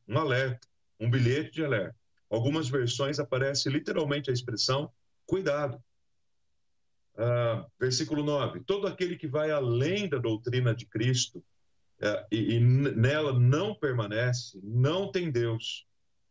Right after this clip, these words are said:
O que permanece na doutrina, esse tem tanto pai quanto filho. Se alguém for até vocês e não levar essa doutrina, não receba em casa,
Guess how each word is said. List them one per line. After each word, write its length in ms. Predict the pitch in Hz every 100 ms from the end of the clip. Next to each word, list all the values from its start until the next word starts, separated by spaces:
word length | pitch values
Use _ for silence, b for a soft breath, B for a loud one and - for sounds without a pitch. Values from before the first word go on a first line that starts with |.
| _
O 100 | -
que 100 | 120
permanece 680 | 127 156 151 131 139 180 -
na 100 | 139
doutrina, 600 | 120 104 95 120 147 123
esse 260 | 131 160 147
tem 240 | 131 127 123
tanto 340 | 160 208 208
pai 400 | - 135 160 202 - _ _ -
quanto 280 | 175 190
filho. 440 | 196 - 185 156 104 - _ _ _ _ _ _ _ _
Se 180 | - -
alguém 420 | 165 135 170 208
for 260 | - 170 160
até 280 | 131 156 165
vocês 720 | 156 127 - 95 - - - -
e 80 |
não 440 | 143 147 160 214 226
levar 420 | 180 117 117 113
essa 220 | 110 107
doutrina, 640 | 92 90 - 147 156 95 - - _
não 600 | - 113 139 151 190 214
receba 640 | 180 165 127 - 151 156 147
em 80 | 135
casa, 580 | 107 95 98 95 151